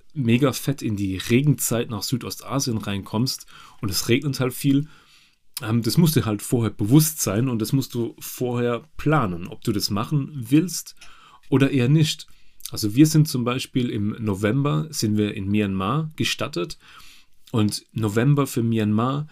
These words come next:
es war nur Sonnenschein, da hat's keinen einen Tag geregnet und es war das beste Wetter. Also es hat immer so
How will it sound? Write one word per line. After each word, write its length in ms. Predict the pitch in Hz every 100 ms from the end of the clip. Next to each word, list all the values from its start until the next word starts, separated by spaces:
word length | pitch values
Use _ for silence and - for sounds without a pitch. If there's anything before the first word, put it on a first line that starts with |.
| - - -
es 300 | - - 117
war 180 | 110 117
nur 580 | 135 120 127 160 180 175
Sonnenschein, 640 | 156 143 143 107 101 87
da 80 | 117
hat's 300 | 107 - -
keinen 360 | - 139 139 151
einen 200 | 123 120
Tag 280 | - 110 -
geregnet 720 | 107 110 175 - 113 151 - - -
und 140 | 101 104
es 160 | -
war 80 | 113
das 220 | 104 -
beste 500 | - 139 - - 107
Wetter. 320 | 120 - 92
Also 180 | 82 82
es 140 | - -
hat 100 | 95
immer 220 | 120 117
so 380 | 104 113 107